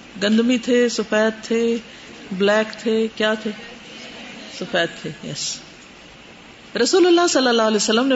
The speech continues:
فرمایا، "میں نے عیسیٰ علیہ السلام کو دیکھا کہ وہ درمیانہ قد اور سرخ و سفید رنگ والے اور سیدھے بالوں والے تھے،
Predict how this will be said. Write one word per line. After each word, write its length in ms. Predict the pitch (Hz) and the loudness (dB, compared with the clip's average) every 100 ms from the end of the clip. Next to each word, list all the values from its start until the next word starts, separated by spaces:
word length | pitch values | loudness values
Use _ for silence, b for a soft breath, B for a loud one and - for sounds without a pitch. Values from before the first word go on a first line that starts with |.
| 247 | 0
فرمایا، 360 | 196 185 220 339 B B B 226 | 0 0 0 -4 B B B 0
"میں 120 | 302 | 4
نے 80 | 392 | 4
عیسیٰ 180 | 359 | 4
علیہ 120 | 359 330 | 4 4
السلام 380 | 320 277 285 | 4 2 2
کو 80 | 277 | 2
دیکھا 300 | 220 226 285 | 2 2 2
کہ 120 | 285 | 2
وہ 40 | 262 | 2
درمیانہ 440 | 190 190 208 247 269 | 2 2 2 4 2
قد 200 | 285 302 - B B B - | 0 -2 -4 B B B -6
اور 200 | 202 208 | 0 0
سرخ 360 | 208 - 277 254 | 0 -2 0 0
و 60 | |
سفید 400 | 240 202 208 220 | -2 0 2 2
رنگ 220 | 214 214 | 2 2
والے 220 | 202 208 240 | 2 2 2
اور 80 | |
سیدھے 320 | 247 - 240 220 | 2 0 2 2
بالوں 280 | 170 156 | 2 0
والے 180 | 151 143 | -2 -4
تھے، 140 | 151 | -8